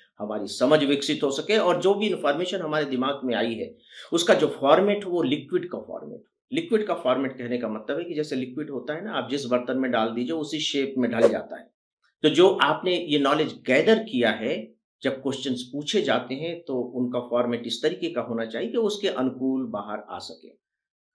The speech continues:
और friends, ये सारी बातें केवल तभी हो सकती हैं जब आपकी study continuous हो। स्टूडेंट ऐसा नहीं करते हैं, चाहे उनके अपनी मानसिक कमजोरी हो, चाहे उनका बहाना हो कि समय नहीं मिल पाता है,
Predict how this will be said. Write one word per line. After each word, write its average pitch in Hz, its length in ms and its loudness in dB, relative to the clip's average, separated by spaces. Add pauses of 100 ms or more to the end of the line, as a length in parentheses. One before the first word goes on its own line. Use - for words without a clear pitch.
और 113 120 0
friends, 135 340 0
ये 117 120 -2
सारी 151 440 -4
बातें 113 440 -4
केवल 165 320 0
तभी 120 320 -4
हो 110 120 -4
सकती 110 420 -10
हैं 104 180 -6
जब 113 260 -2
आपकी 107 320 -6
study 101 360 -10
continuous 98 880 -10
हो। - 160 -18 (260)
स्टूडेंट 113 440 0
ऐसा 82 200 -10
नहीं 82 180 -16
करते - 320 -20
हैं, - 160 -20 (420)
चाहे 143 480 6 (140)
उनके 127 520 0
अपनी 117 260 -2
मानसिक 110 520 -2
कमजोरी 135 520 2
हो, 147 320 2
चाहे 117 340 0
उनका 113 280 -2
बहाना 107 420 -2
हो 127 200 0
कि 123 140 -6
समय 123 380 2
नहीं 135 180 2
मिल 131 180 2
पाता 123 360 2
है, 131 300 -2